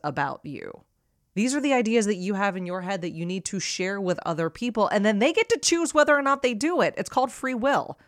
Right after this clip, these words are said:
Like it or not, it happens. These are some of the short examples, but the truth is most scripts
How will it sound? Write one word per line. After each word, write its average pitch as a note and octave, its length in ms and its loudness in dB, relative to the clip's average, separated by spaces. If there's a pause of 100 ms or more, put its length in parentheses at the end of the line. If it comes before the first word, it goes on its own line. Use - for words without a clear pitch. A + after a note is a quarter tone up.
(140)
Like G#3 300 2
it - 80 4
or B3 80 6
not, B3 380 6
it F#3 100 -2
happens. A3+ 680 -2 (880)
These C4 180 4
are D#4 60 0
some C#4 160 2
of A#3+ 60 4
the G#3 80 4
short A3 320 2
examples, F#3+ 480 0
but D3+ 140 -4
the D#3 60 -4
truth C#4 400 -4
is F3 260 0
most F#3+ 440 -4
scripts - 480 -2